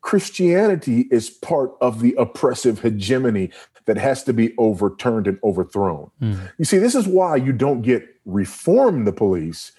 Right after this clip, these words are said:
Speaker 1: you get defund the police. See, because in critical theory, the police enforce the hegemony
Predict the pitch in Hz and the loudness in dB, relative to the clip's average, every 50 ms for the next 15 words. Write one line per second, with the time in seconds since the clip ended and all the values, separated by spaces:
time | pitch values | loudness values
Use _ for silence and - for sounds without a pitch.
0 | _ _ _ _ 107 110 113 101 117 113 110 - - - 82 104 107 98 - - | _ _ _ _ 0 2 2 4 2 0 -2 -4 -10 -8 -2 -2 -2 -2 -2 -6
1 | - - 143 156 160 156 151 135 120 110 104 90 104 98 - - 95 80 - - | -4 -2 0 2 2 2 0 0 -2 -4 -2 -2 -4 -2 -2 -2 -2 -2 -4 -8
2 | - - - - _ _ _ _ _ _ _ _ - - 131 113 - - - _ | -14 -18 -18 -20 _ _ _ _ _ _ _ _ -2 0 0 0 0 -4 -8 _
3 | - 123 - 143 127 110 127 - - 143 123 - 117 113 - 170 214 247 185 117 | -6 -4 -2 -2 0 0 -2 0 0 -2 0 0 -4 -4 0 0 2 2 2 2
4 | 101 101 101 - _ _ _ _ _ _ _ _ _ _ _ _ _ _ _ - | 0 -2 -4 -6 _ _ _ _ _ _ _ _ _ _ _ _ _ _ _ -4
5 | 117 - - - 117 110 110 117 147 147 175 240 226 147 117 120 120 - - - | -4 -4 0 0 0 2 2 2 2 4 4 4 4 4 2 2 0 -4 -8 -10
6 | - - _ _ _ _ _ _ _ _ - - 147 135 127 123 120 - - - | -12 -16 _ _ _ _ _ _ _ _ -4 0 0 2 2 0 -2 -6 -10 -4
7 | - 175 165 156 143 131 - - - - 120 101 92 110 95 90 85 82 - 139 | 0 2 4 4 2 2 -2 -8 -6 -4 -4 -2 -2 -4 -6 -6 -8 -2 0 0
8 | 160 165 135 113 98 92 90 92 92 - | 2 2 2 0 0 0 -2 -4 -6 -8